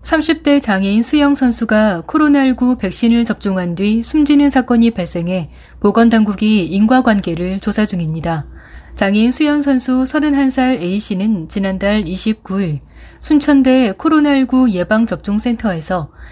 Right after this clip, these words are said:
자율접종 대상자로 화이자 백신 일 차 접종을 마친 뒤 사흘 만인 지난 일 일 숨졌습니다. 유족 측은 수영 선수를 할 만큼 건강했는데 백신을 접종한 뒤 상태가 갑자기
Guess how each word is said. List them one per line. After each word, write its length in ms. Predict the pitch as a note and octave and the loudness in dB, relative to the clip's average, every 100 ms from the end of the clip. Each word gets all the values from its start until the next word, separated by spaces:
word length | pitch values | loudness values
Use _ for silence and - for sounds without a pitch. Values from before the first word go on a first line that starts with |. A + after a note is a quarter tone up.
| - | -14
자율접종 640 | - G3+ A#3 B3+ B3+ C4 C4 | -2 2 2 2 0 0 0
대상자로 800 | G#3 F#3+ G#3+ G#3 F#3+ G#3+ F3+ F#3+ | 0 0 0 0 -2 -2 -4 -2
화이자 360 | D4 D4 C#4+ | 0 2 2
백신 420 | C4+ B3+ - B3+ A#3 | 2 0 2 2 0
일 140 | F#3+ | -2
차 200 | - B3 | 2 2
접종을 440 | A#3+ D#3+ G3+ A3 G#3+ | 0 -6 -2 0 0
마친 340 | F3+ - E3+ | -2 -6 -8
뒤 240 | F3+ F3+ - - - | -6 -8 -10 -20 -20
사흘 300 | - G3+ G#3 G#3 | -6 0 2 2
만인 420 | F#3 G3 A3 E3 | 0 0 0 -2
지난 380 | - G#3 A3 G#3 | 0 2 4 2
일 140 | F3 | -2
일 180 | F#3+ G3 | -4 -4
숨졌습니다. 800 | - C4+ C#4 G#3+ D#3 D3 C3 - - - - - - | -2 0 0 -2 -4 -6 -10 -16 -20 -20 -20 -20 -6
유족 260 | G3+ G#3 A3+ | -2 0 2
측은 460 | - G#3 B3 G#3 F3 | 2 2 2 2 -2
수영 320 | - D4+ D#4 | 0 2 4
선수를 460 | D4+ C#4 C#4 C4+ C4+ | 2 2 2 2 2
할 140 | B3+ | 2
만큼 420 | A#3 A3+ B3 A#3 | 2 2 2 0
건강했는데 840 | A3+ F3+ G#3 G#3 F3 E3+ F#3 F#3+ - - - - | 0 0 0 0 -2 -4 -4 -4 -8 -18 -20 -6
백신을 440 | G3+ G3 A#3+ A#3+ B3 | -2 2 4 4 4
접종한 440 | A3+ A3+ G#3+ G3+ | 0 0 2 2
뒤 360 | G3 G#3 G3+ F3+ | 0 0 -2 -2
상태가 480 | - C#4+ C#4+ C4+ B3+ | 0 2 2 2 2
갑자기 600 | G3+ - F3+ F3 F#3+ | 0 -2 -2 0 -2